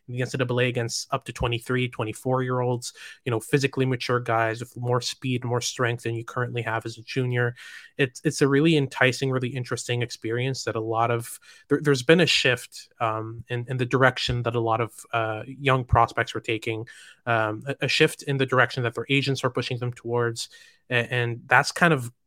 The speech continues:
pushed the U S H L up a level. Um, and, and overall, not just in terms of the N T D P, 'cause obviously, you know, the N T D P is up to U eighteen. Once you, you, on-, once you're drafted, you can't go back to the N T D P. You either join another U S H L team or, or go to the N C double A.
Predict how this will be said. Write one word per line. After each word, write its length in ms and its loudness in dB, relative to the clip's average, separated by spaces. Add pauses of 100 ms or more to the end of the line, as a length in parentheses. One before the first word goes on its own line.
(500)
pushed 420 4
the 260 -4
U 180 -2
S 160 -4
H 200 -6
L 420 -2
up 240 -2
a 40 -2
level. 440 -8 (420)
Um, 580 -10 (120)
and, 300 -2
and 240 -2
overall, 540 6
not 160 -4
just 180 -4
in 60 -6
terms 200 -2
of 80 -6
the 80 -2
N 60 -4
T 100 -10
D 80 -6
P, 200 -6
'cause 200 -2
obviously, 460 -4
you 100 -6 (720)
know, 40 2
the 120 -2
N 80 0
T 100 -8
D 80 -2
P 240 0
is 100 0
up 160 -6
to 100 -4
U 200 -4
eighteen. 440 -4
Once 280 -4
you, 260 -2 (460)
you, 220 -4
on-, 460 4
once 280 4
you're 160 4
drafted, 640 2
you 80 -4
can't 280 0
go 120 2
back 320 0
to 80 -4
the 120 -4
N 80 -2
T 100 -8
D 100 -4
P. 320 -4
You 180 -8
either 200 -4
join 260 0
another 240 0
U 160 0
S 100 -4
H 180 -4
L 100 0
team 220 -6
or, 200 -4
or 40 -6
go 160 -2
to 100 -6
the 240 -8
N 100 -6
C 120 -8
double 280 -2
A. 160 2